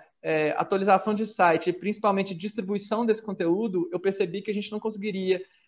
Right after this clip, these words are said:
sem, sem ter uma pessoa dedicada pra essa segunda parte, fazer a estratégia. E aí foi nesse momento que a gente contatou a Nicole, foi bem no início, né, Nicole? Foi em janeiro que a gente percebeu que,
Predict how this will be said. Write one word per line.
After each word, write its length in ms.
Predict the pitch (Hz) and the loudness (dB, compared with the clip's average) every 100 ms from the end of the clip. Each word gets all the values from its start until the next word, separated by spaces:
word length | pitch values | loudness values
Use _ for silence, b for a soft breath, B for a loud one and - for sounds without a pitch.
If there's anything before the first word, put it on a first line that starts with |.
| _ _ | _ _
sem, 280 | - 196 180 | -10 -8 -2
sem 220 | 214 226 | 0 4
ter 100 | 226 | 4
uma 100 | 226 | 6
pessoa 340 | 214 208 208 | 4 6 6
dedicada 600 | 196 220 214 214 233 262 | 6 6 4 8 8 8
pra 100 | 254 | 4
essa 140 | 220 202 | 0 -2
segunda 340 | - 190 190 | -6 -2 -2
parte, 640 | 190 175 185 196 214 214 - _ _ | 2 4 4 2 -4 -4 -6 _ _
fazer 280 | 196 185 190 | 2 4 2
a 40 | |
estratégia. 640 | 190 208 214 170 156 151 | 2 0 0 2 0 2
E 40 | 170 | 0
aí 60 | |
foi 180 | 170 190 | 2 0
nesse 160 | 196 196 | -2 -4
momento 280 | 202 190 190 | -4 -4 -6
que 80 | |
a 20 | 196 | -10
gente 140 | - _ | -10 _
contatou 580 | 214 208 _ 107 208 196 | -10 -10 _ -2 0 0
a 40 | |
Nicole, 420 | 196 - 175 190 196 | -2 4 4 6 2
foi 420 | 202 202 208 196 _ _ | 0 0 0 -6 _ _
bem 180 | 208 320 | 0 0
no 60 | |
início, 360 | 349 240 262 226 | 0 0 0 -2
né, 100 | 240 | -4
Nicole? 320 | 233 180 170 | 0 -2 -2
Foi 100 | 180 | -2
em 40 | |
janeiro 520 | 185 214 196 190 240 285 b b b _ | 0 0 0 2 0 -2 b b b _
que 80 | 196 | -4
a 20 | |
gente 140 | 202 202 | -4 2
percebeu 580 | 214 226 185 185 208 | 6 6 8 6 6
que, 300 | 202 220 220 | 2 -2 -2